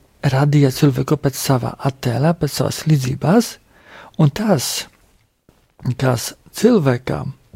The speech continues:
ir atbildīgs par to, ka cilvēks ir personā, ir radīts pēc Dieva attēla, pēc Dieva, e, līdzības,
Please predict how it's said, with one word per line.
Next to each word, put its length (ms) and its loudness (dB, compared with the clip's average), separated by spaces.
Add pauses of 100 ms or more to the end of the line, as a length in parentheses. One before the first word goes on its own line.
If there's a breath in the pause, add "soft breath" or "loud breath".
(160)
ir 180 -4
atbildīgs 800 0
par 180 -8
to, 380 0
ka 160 -14
cilvēks 600 -4 (100)
ir 160 -6
personā, 680 -4 (500 soft breath)
ir 320 -2
radīts 400 0
pēc 220 -2
Dieva 260 -2
attēla, 480 -2
pēc 240 -2
Dieva, 320 0 (540 loud breath)
e, 500 -4
līdzības, 680 0